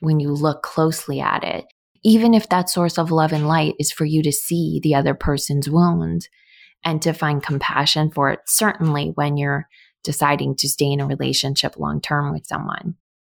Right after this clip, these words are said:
And I am not here to advocate for marriage versus divorce versus living with someone. It has n-, it actually has nothing to do with that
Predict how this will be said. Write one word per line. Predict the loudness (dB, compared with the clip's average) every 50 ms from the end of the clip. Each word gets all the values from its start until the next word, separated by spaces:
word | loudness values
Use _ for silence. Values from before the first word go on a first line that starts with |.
| _ _ 0
And | 2 2
I | 2 2 2
am | 2 2
not | 0 0 -2
here | -2 0 2 2 2
to | 2 0 -2 -2
advocate | -2 -2 -2 -2 -4 -6 -6 -6 -6 -6 -6 -6 -10 -14
for | -12 -6 -2 -2 0 0 0 -2 -4 -6 -8 _ -20 _ _ _ _ _ 4
marriage | 6 6 6 6 2 0 0 -2 -4 -4 -6 -6 -6 -6 -6 -6 -8 -8 -4
versus | -2 -2 0 0 -2 -4 -2
divorce | -2 -2 0 2 2 2 2 0 -2 -6 -6
versus | -6 -4 -4 -4 -4 -2 0
living | 0 0 0 0 -2 -4 -4 -4 -6 -6 -4 -6
with | -6 -4
someone. | -4 -4 -4 -2 -2 -2 -2 -2
It | -2
has | 0 -2 0 2 2
n-, | 2 2 2 2
it | 2 2 4
actually | 4 2 2 0 -2 -2 -2 0
has | 0 -2 2 4
nothing | 6 6 8 8 8 8 8 6 4 2 0 -4 -6 -6 -4 -2
to | -2 -2 -2
do | 0 0 0 2
with | 0 0 0
that | 0 0 0 0 -2 -6